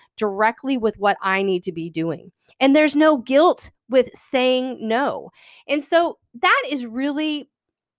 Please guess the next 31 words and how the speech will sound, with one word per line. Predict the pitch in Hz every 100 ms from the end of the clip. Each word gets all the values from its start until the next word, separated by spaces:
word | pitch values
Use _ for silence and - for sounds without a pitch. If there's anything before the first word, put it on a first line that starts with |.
| -
what | 220 311
I | 208 269 339
believe | 226 190 180 208 254 -
a | 240
lot | 240 226 311
of | 359
burnout | 208 185 190 165 190 - - _ _ _
is | 247 262 226
linked | 233 294 427 - - -
to. | - 180 - 170 _ _ _ _ _ - 220
That, | 254 240 - -
you | 247
know, | 269 254 254 - - _
there's | 262 262
other | 285 294 320
reasons | 254 226 214
for | - 202
burnout. | 180 175 180 190 -
You | - 208
know, | 208 202
it | 180 _
can | 202
be | 196
organizational, | - 214 214 190 185 208 220 220 208 196 196 190
it | 170
could | 185
be | 165 160
relational. | 160 170 220 233 - 220 196 190
There's | 185 185
other | - 240 269 240
reasons | 202 240 247 233 220 220